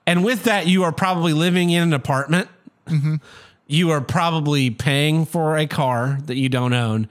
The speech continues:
Speaker 2: Yeah.
Speaker 1: And you likely have one to, to no kids. And there's, if you're living in a house with all these things, it's probably a two-parent household where both parents are working forty hours a week
Speaker 2: Yep.
Speaker 1: for this money.
Speaker 2: And
Speaker 1: Like,
Speaker 2: renting it.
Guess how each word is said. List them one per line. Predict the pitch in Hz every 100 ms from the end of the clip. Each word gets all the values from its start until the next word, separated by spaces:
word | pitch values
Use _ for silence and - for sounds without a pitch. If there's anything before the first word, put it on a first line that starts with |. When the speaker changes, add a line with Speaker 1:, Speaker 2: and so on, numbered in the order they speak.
| -
Speaker 2:
Yeah. | - 151 139
Speaker 1:
And | 135
you | 147 139
likely | 131 156 156 165
have | 143 131 120 - _ _ _ -
one | 147 135 131 147 151 160 165
to, | 156 123 120 -
to | 139
no | 120 131
kids. | 131 - 170 139 104 - - - - - _
And | 262 311 269
there's, | 226 202 - -
if | 208 196
you're | 214 190
living | 247 294
in | 240
a | 180
house | 151 143 139 -
with | 143
all | 135
these | 127 123
things, | 151 127 123 - - -
it's | 156
probably | - 208 240 220 190
a | 151
two-parent | - 202 175 190 165
household | 175 180 180 160 135 127
where | 135
both | 123 180 196
parents | 196 185 170
are |
working | 147 170 160
forty | 139 151 143 139
hours | 131 123
a | 120
week | 123 117 - - -
Speaker 2:
Yep. | 165 156 _ _ 170
Speaker 1:
for | - 165
this | 139 131
money. | 151 135 113 135 _ _ _ -
Speaker 2:
And | 185
Speaker 1:
Like, | 170
Speaker 2:
renting | 160 151 -
it. | -